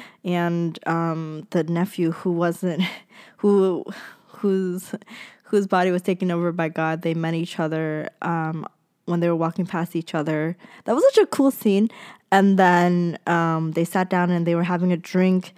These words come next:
And then it's like everything you feel like it was a coincidence, but it was not. It was actually,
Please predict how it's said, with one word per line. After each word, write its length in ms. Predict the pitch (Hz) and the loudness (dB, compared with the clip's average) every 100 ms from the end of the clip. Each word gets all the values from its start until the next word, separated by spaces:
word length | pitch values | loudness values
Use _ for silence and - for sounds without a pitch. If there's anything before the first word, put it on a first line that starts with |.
| - - _ - | -20 -20 _ -4
And 400 | 160 175 180 170 | 0 2 2 0
then 560 | 180 175 175 175 175 - | 0 2 2 0 -2 0
it's 140 | 208 240 | 2 4
like 100 | 233 | 4
everything 360 | 247 269 302 | 4 4 4
you 80 | 285 | 4
feel 200 | - 254 | 4 4
like 100 | 233 | 4
it 80 | 208 | 2
was 140 | 208 | 2
a 60 | 202 | -2
coincidence, 720 | - 226 196 196 202 220 226 | 0 2 2 2 2 2 2
but 160 | - 185 | 0 0
it 140 | 160 | 0
was 160 | 160 175 | 0 -2
not. 260 | 151 165 | -2 -2
It 40 | 165 | -2
was 120 | 165 | -2
actually, 640 | 139 - - 165 156 156 | -4 -6 -6 -2 0 -2